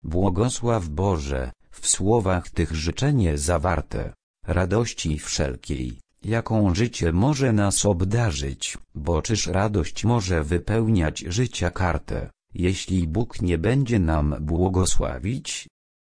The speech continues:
Błogosław Boże, sekret słów tych chcę do Ciebie wyprawić, byś w ciemną noc łzą żalu gardła nie dławił.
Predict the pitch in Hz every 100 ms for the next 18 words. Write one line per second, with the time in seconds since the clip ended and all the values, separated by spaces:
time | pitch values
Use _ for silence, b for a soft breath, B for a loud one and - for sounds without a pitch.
0 | _ - 82 95 92 107 127 117 117 90
1 | 73 92 95 71 69 64 - _ - -
2 | 92 85 85 - - 117 107 80 - 85
3 | - - - 90 85 78 73 - 143 87
4 | 92 85 73 - - 85 62 60 - -
5 | - _ - 82 92 90 - - 139 139
6 | 135 131 120 113 78 76 - 87 85 64
7 | 64 69 69 98 104 87 85 78 67 78
8 | 78 73 85 87 85 92 78 64 58 55